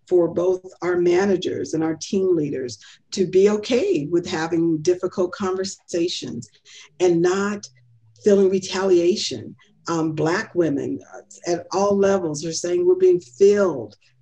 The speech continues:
with the angry Black women syndrome." Can, can we get over that? How do I get past having to have that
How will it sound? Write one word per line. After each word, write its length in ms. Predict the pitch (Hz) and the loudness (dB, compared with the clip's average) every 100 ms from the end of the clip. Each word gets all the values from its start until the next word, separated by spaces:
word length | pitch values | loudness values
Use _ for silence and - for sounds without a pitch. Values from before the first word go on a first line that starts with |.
| _ | _
with 280 | 165 160 | 0 0
the 180 | - 175 - | 0 -2 2
angry 360 | 170 175 175 | 2 6 4
Black 360 | 156 151 151 151 | 4 -4 -4 -4
women 380 | 160 151 147 139 | -2 0 -2 -6
syndrome." 680 | - 165 151 147 127 - - - - _ - | -6 -2 -2 -2 -8 -10 -14 -20 -20 _ -2
Can, 300 | 180 165 - | 0 0 -2
can 240 | - 185 | -2 2
we 140 | 180 | 2
get 320 | 165 180 202 202 | 4 4 6 6
over 680 | 196 196 190 190 185 170 147 - | 6 4 4 4 4 2 -2 0
that? 320 | 170 180 - - - | 0 0 -6 -16 -16
How 200 | - 208 | -2 0
do 180 | 220 208 | 2 2
I 180 | 196 | 2
get 300 | 190 190 180 | 2 0 -2
past 600 | - - 185 185 175 - - | -4 -6 -4 -4 -6 -10 -6
having 340 | 170 170 165 | -6 -2 -2
to 120 | 156 160 | -2 -4
have 220 | 156 156 | -4 -4
that 240 | 165 185 | -2 -4